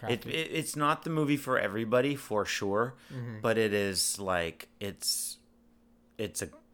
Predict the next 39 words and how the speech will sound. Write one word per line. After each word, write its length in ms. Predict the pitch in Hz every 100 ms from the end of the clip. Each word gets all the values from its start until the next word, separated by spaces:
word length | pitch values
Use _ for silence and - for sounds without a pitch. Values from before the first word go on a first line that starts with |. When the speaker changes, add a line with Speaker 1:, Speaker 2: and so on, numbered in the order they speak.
| _
Speaker 2:
good 280 | - 120 98
movie, 320 | 98 92 90
and 140 | 80 90
he 260 | - 113
deser-, 400 | 92 82 87 87
he 160 | - 101
deserves 360 | 85 82 85 -
to 80 |
be 260 | - 80 78
nominated 560 | 85 80 76 73 73 131
for 120 | 139
Speaker 1:
Yeah, 220 | 135 117
Speaker 2:
sure. 120 | 113 -
Speaker 1:
I 100 | 139
think 160 | 185 180
everyone 240 | 156 151
should 180 | 135 127
see 180 | - 127
it, 120 | 123
and 140 | 123 127
if 100 | 127
you 80 |
get 140 | 123 139
a 20 |
chance, 340 | 131 123 120 -
see 140 | 120
it 40 | 110
in 120 | 110
theaters. 540 | 107 110 113 127 - - -
Speaker 2:
I 40 |
think 100 | 139
it's 120 | 139
interesting 360 | 135 131 - 117
that 140 | 101
Baz 280 | - 101 101
Luhrmann 420 | 101 101 98 92
once 280 | 92 101 -
again 460 | 95 78 98 95 85
is 400 | - 90 82